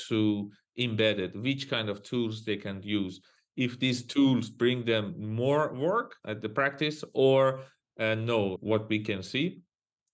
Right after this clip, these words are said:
more at the macro level now, now we, we are getting into the organizational level, but I think less at the product and process level, not because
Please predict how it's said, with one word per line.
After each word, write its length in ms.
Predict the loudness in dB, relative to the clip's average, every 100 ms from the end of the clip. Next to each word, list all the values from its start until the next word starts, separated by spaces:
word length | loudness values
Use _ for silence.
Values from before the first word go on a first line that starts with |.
| _
more 600 | -2 2 4 4 2 0 -4
at 200 | -4 -2
the 200 | -2 -2
macro 360 | -4 -2 -2
level 420 | -2 -2 -2 -4
now, 400 | -4 -4 -4 -6 -12 _ -12
now 400 | -2 2 2 2
we, 240 | 2 2 0 0
we 100 | 0
are 100 | 0
getting 380 | -2 -4 -6
into 220 | -8 -6 -4
the 60 |
organizational 800 | -2 -2 -4 -2 -4 -4 -6 -4
level, 440 | -4 -2 -4 -4 -10 _ _ _
but 100 | -2
I 80 | -2
think 260 | 0 -2 0
less 400 | 2 4 2 0
at 140 | -6
the 80 | -6
product 400 | -6 -4 -2 -4
and 140 | -8
process 420 | -2 -2 -2 -12 -8
level, 380 | -6 -6 -8 -14 _
not 340 | -8 -6 -6 -6
because 640 | -2 0 0 -4 -16